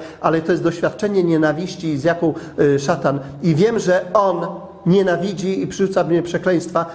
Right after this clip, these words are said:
i mówi, że chciałby, robi, zrobi wszystko, żebym, y, został, y, wyrwany z tego światła do piekła.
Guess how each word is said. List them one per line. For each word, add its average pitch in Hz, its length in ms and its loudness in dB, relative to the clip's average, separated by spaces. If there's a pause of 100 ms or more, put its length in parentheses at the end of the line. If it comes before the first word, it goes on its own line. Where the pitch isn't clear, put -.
(140)
i 165 120 2
mówi, 160 320 4
że 151 240 2
chciałby, 156 520 0
robi, 165 320 0
zrobi 160 240 0
wszystko, 202 480 -2 (180)
żebym, 165 380 2
y, 156 460 2
został, 160 460 0 (220)
y, 139 300 4
wyrwany 170 480 2
z 196 60 -4
tego 165 180 -2
światła 156 360 -2
do 143 120 2
piekła. 143 420 -2